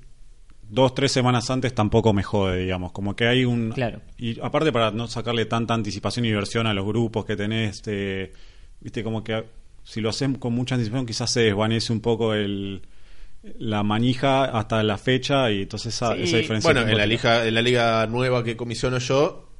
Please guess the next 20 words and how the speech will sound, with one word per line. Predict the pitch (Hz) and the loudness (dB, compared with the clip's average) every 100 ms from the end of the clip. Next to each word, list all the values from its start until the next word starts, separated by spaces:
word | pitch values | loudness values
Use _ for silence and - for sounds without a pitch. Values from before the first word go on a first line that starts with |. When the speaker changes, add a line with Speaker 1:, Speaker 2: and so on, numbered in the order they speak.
| - - | -16 -8
Speaker 3:
de | 98 | -4
hecho | 107 - 123 | -2 0 0
no | 107 | -2
se | 104 107 104 | -4 -2 0
habla | 107 110 113 98 - | 0 0 0 -2 -4
casi | 101 - 110 | -4 -4 -4
desde | 101 90 90 90 87 90 | -4 -4 -4 -6 -6 -6
la | 90 87 | -8 -8
fecha | 101 - 98 | -8 -6 -6
en | |
la | 90 | -6
que | 90 | -8
se | 87 | -10
estableció | 87 92 90 - 98 | -8 -8 -8 -6 -6
día | 95 98 98 98 | -4 -2 -2 -4
y | 95 | -6
orden | 98 92 90 | -8 -8 -6
del | 95 | -4
draft. | 110 - - - - - - - - | -4 -6 -14 -16 -14 -14 -12 -10 -4
Speaker 2:
Claro. | 135 107 | -2 -4